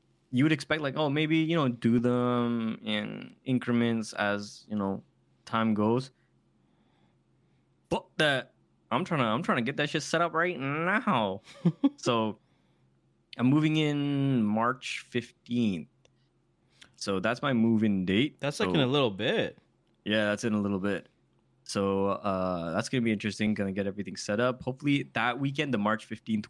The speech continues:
Speaker 1: weekend, uh, 'cause I don't think, um,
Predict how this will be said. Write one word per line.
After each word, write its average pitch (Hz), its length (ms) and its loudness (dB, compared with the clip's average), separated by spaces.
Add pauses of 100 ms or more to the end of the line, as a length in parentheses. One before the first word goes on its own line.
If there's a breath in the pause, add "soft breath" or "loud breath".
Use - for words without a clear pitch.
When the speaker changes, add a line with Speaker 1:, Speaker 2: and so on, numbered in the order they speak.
Speaker 1:
weekend, 147 500 0 (640 soft breath)
uh, 87 420 -4
'cause 87 240 -8
I 87 80 -4
don't 98 160 -2
think, 95 380 -6 (200)
um, 87 340 -10